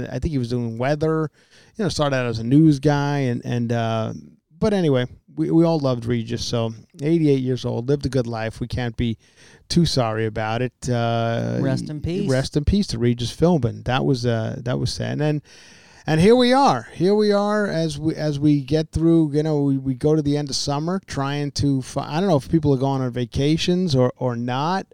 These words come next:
Speaker 1: Um, I don't know if you, if you're, if you're on, uh, hydrochloric cock-, cocky poo, but it's working for some people, according to Madonna and, uh, and, uh, some s-, nine people in lab coats on Facebook.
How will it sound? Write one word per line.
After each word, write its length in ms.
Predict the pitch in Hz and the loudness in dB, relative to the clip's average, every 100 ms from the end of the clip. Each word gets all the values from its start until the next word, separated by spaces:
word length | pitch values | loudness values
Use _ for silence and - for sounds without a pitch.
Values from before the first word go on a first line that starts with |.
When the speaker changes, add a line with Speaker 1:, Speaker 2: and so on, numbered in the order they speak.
| 135 | -10
Speaker 1:
Um, 640 | 131 131 127 123 123 139 _ | -8 -6 -6 -8 -10 -14 _
I 100 | 131 | -6
don't 80 | 135 | -2
know 100 | 135 | -2
if 100 | 127 | -4
you, 120 | 127 - | -6 -8
if 180 | 123 | -8
you're, 200 | 123 117 | -6 -6
if 200 | - 120 | -6 -6
you're 200 | 127 113 | -4 -2
on, 400 | 120 131 139 139 135 _ _ _ _ | -2 -2 -2 -4 -8 _ _ _ _
uh, 320 | 131 120 113 113 | -8 -6 -4 -4
hydrochloric 840 | 127 131 127 - 135 127 123 - - | -2 -2 -2 -4 -2 0 0 -4 -10
cock-, 380 | - 123 131 - 147 - 127 123 117 | -8 -6 -6 -8 -20 -8 -2 -2 -2
cocky 380 | 131 139 156 147 | -6 -4 -6 -4
poo, 260 | - 185 202 _ _ _ | 0 0 0 _ _ _
but 340 | 139 135 120 - - 123 | -2 0 -4 -12 -20 -20
it's 680 | - 139 139 147 147 131 - | -20 -20 -10 -8 -6 -8 -10
working 480 | 127 156 180 196 196 | -4 -2 0 -2 -2
for 160 | - | -6
some 420 | 127 151 170 196 175 - | -6 -4 -4 -4 -6 -2
people, 340 | 190 190 196 | -2 0 -2
according 360 | 165 - 165 156 | -2 -2 -2 -2
to 100 | 147 | -4
Madonna 680 | 131 131 147 175 190 185 - _ - | -4 -2 -2 -2 -2 -4 -8 _ -8
and, 340 | 131 123 123 | -6 -4 -2
uh, 240 | 120 117 117 | -2 -4 -6
and, 180 | 120 | -6
uh, 180 | 120 117 | -6 -8
some 300 | - - 120 | -10 -8 -8
s-, 160 | 120 - | -8 -8
nine 320 | 127 135 139 | -6 -4 -6
people 320 | - 139 135 | -4 -4 -4
in 100 | 123 | -8
lab 280 | 120 139 151 | -6 -4 -6
coats 380 | 160 170 175 - | -6 -6 -6 -12
on 340 | 127 123 117 | -10 -8 -8
Facebook. 680 | 117 - - 143 156 - 180 | -10 -12 -8 -6 -6 0 2